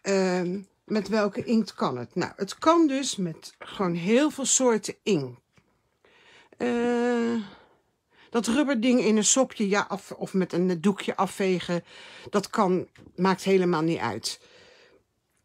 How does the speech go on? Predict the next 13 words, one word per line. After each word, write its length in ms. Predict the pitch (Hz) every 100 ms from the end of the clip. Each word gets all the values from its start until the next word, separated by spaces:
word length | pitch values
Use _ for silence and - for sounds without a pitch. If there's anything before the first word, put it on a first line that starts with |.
| _ _ _ _ - 226
Eh, 160 | 226
als 220 | 247 240
jullie 180 | 262 262
het 100 | 196
leuk 260 | 302 339 -
vinden, 400 | 285 233 190 170
dan 160 | 208
hoor 180 | 226 294
ik, 260 | 277 233 196
dan 140 | 233
wil 140 | 254 262
ik 120 | 247
wel 340 | 247 240 185